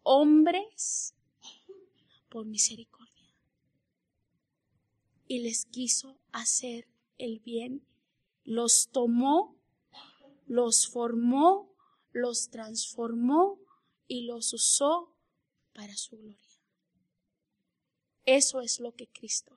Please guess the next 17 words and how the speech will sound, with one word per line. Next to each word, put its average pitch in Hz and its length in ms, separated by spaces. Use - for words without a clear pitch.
hace. - 220
Y 226 120
no 240 140
sé 233 180
si, - 260
no 247 220
sé 285 240
tú, 285 360
pero 220 200
yo 254 360
no 277 320
me 359 80
imagino 311 640
no 254 220
conocer 240 440
a 233 100
Cristo. - 380